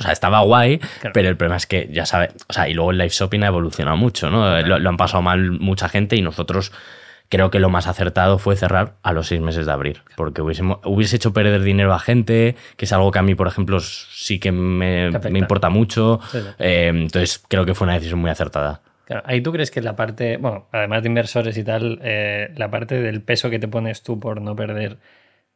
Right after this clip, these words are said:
Speaker 2: ¿crees que hay un equilibrio entre saber que esa gente está entrando corriendo un riesgo loco? Porque yo he visto a inversores no profesionales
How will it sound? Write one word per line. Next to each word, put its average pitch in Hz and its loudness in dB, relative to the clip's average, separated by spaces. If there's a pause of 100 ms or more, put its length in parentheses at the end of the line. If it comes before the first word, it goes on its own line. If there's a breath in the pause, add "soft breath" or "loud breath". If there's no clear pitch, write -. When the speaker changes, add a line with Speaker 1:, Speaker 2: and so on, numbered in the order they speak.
Speaker 2:
¿crees 117 0
que 131 2
hay 120 2
un 117 -2
equilibrio 110 -4
entre 107 -6
saber 110 -4
que 113 -4
esa 117 -4
gente 110 -6
está 107 -6
entrando 107 -4
corriendo 110 -2
un 107 -6
riesgo 104 -6
loco? 113 -8
Porque 107 -4
yo 123 -4
he - 2
visto 127 0
a 131 2 (160)
inversores 127 -2
no 110 -2
profesionales 117 -2